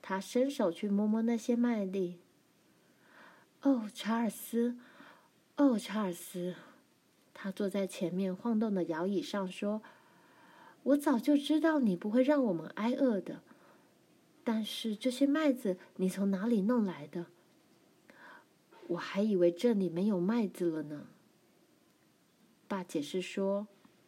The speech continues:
：“我也不敢确定有没有，否则早就告诉你了。我不想让你抱太大希望，再让你失望。我答应人家不说出来，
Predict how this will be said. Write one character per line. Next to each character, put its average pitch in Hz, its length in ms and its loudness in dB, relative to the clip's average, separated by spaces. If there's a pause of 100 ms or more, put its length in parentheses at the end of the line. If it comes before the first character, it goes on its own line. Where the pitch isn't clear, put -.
(760)
：“我 170 140 4
也 170 140 4
不 147 140 -6
敢 - 260 -6
确 - 240 0
定 147 320 -4
有 131 100 -6
没 131 220 -12
有， 147 160 0 (320)
否 147 220 -2
则 180 180 0
早 175 160 -6
就 143 160 -6
告 156 180 -2
诉 147 200 -8
你 143 340 -10
了。 - 100 -20 (640)
我 165 140 2
不 175 120 0
想 160 240 -2
让 165 240 0
你 139 120 -6
抱 151 200 -2
太 151 240 -4
大 143 220 -4
希 147 300 -6
望， 151 240 -6 (160)
再 165 160 -2
让 151 200 -4
你 139 80 -8
失 - 300 -8
望。 156 260 -2 (1300)
我 185 80 -4
答 202 240 0
应 180 160 2
人 151 180 -2
家 170 180 -2
不 170 140 -2
说 165 220 -2
出 185 260 -2
来， 143 380 -6